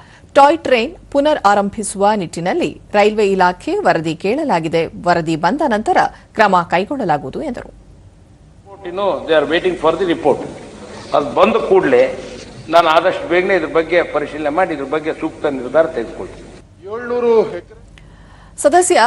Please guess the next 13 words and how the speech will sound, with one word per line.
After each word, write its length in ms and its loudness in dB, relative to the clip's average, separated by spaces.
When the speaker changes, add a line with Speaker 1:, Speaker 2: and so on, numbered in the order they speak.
Speaker 1:
ಅನಿಲ್ 300 0
ಕುಮಾರ್ 340 0
ಪ್ರಶ್ನೆಗೆ 460 -4
ಉತ್ತರಿಸಿದ 580 -2
ಭಾರಿ 400 2
ಮತ್ತು 420 -4
ಮಧ್ಯಮ 440 -2
ಕೈಗಾರಿಕೆ 640 -4
ಸಚಿವ 380 -6
ಎಂ 160 0
ಬಿ 140 -2
ಪಾಟೀಲ್, 480 0
ಬಿಎಂಎಲ್ಗೆ 640 2